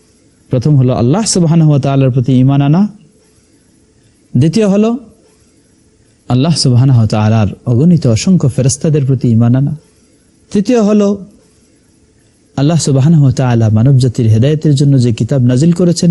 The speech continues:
সেই কিতাবসমূহের প্রতি ঈমান আনা, চতুর্থ আল্লাহ সুবহানাহু ওয়া তাআলা মানুষকে সঠিক পথ দেখানোর জন্য যুগে যুগে অসংখ্য নবী রাসূল প্রেরণ করেছেন, তাদের প্রতি ঈমান আনা, পঞ্চম হলো ওয়াল ইয়াউমিল আখির, আখিরাতের প্রতি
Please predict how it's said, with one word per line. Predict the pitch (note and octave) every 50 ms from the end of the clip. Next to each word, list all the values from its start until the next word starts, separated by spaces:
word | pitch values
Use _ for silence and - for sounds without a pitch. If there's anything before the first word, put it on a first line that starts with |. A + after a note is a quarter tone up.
| E3 -
সেই | C#3+ C3+ B2 -
কিতাবসমূহের | B2+ - E3 E3 D3+ - - E3 E3 E3+ E3+ E3 -
প্রতি | E3+ E3 E3+ D#3 D#3
ঈমান | E3 E3 E3+ E3+ F3
আনা, | E3+ F3 F3+ - _ _ _ _ _ _ _ _ _ _ _ _ _ _ _ -
চতুর্থ | C#3+ C3+ - D#3 C3 - - C#3+ C3+ B2+ B2 B2+ C#3+ - _ _ _ _ _ _ _ _ _ _ _ _ -
আল্লাহ | A#2 B2+ D3 D#3 - -
সুবহানাহু | C#3 B2 A#2 A#2 B2 A#2+ A#2
ওয়া | A2+ G#2+ -
তাআলা | A#2 A2 A2 G#2+ G#2+ G#2
মানুষকে | G#2+ A2+ C#3 C3+ - - B2 -
সঠিক | B2 A2+ C3 A2+ G#2+ -
পথ | A2+ G#2+ G2+ F#2+
দেখানোর | A2 G#2+ - C3 C3 A#2 A2 A#2
জন্য | A2+ A#2 A2+ G#2+ G#2
যুগে | A2 G#2 A#2+ A2+ A2+
যুগে | A2+ A2 A2+ A2 G2+
অসংখ্য | - - D3 D3+ - D3+ C3+ B2+
নবী | A#2 B2+ C#3
রাসূল | C3+ C3+ - D#3+ D#3 D3+
প্রেরণ | D#3 E3 E3+ F3 F3+ E3+ F3
করেছেন, | F#3 F#3 F3 - F#3 F#3 F#3 F#3+ - _ _ _ _ _ _ _ -
তাদের | A#2+ A#2 A#2+ A2+ G#2+
প্রতি | A#2 G#2+ - G#2+ G2+ G2+
ঈমান | A2+ A#2 A2+ G#2
আনা, | G2+ G#2 G2+ G#2 A2+ - _ _ _ _ _ _ _ _ _ _ _ -
পঞ্চম | E3+ G#3+ A3 F#3+ B3 A#3+ A3+ G3+
হলো | A#3 A#3 A3 G#3+
ওয়াল | G#3+ C3+ C3+ C3+ C3+
ইয়াউমিল | D3+ F3 E3+ D#3 D3+ C#3 - D3 C#3
আখির, | C3 - - C3 B2 C3+ - _ - B2
আখিরাতের | - - D#3 D#3 D#3 C#3+ B2 -
প্রতি | B2+ G#2 -